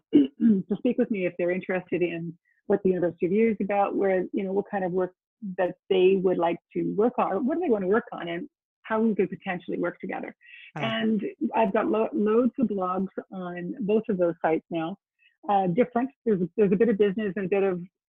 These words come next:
Speaker 1: personal development on both of the sites.
Speaker 2: Okay.
Speaker 1: So, uh,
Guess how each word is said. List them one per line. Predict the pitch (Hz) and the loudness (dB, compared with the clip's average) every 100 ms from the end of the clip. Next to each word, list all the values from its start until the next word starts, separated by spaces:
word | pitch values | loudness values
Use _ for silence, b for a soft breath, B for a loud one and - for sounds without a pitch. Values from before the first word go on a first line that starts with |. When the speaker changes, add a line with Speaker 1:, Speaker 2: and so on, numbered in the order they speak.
| _ _ _ _ _ _ _ _ _ _ - | _ _ _ _ _ _ _ _ _ _ -6
Speaker 1:
personal | 240 - 196 | -4 -4 -2
development | 175 180 202 180 | 0 0 0 -4
on | 175 | -2
both | 180 180 | -2 -2
of | 175 | -4
the | 165 170 | -8 -8
sites. | - - _ _ b | -10 -12 _ _ b
Speaker 2:
Okay. | 202 - 208 | -10 0 2
Speaker 1:
So, | 190 185 180 - | 4 2 0 -2
uh, | 190 180 | -2 -2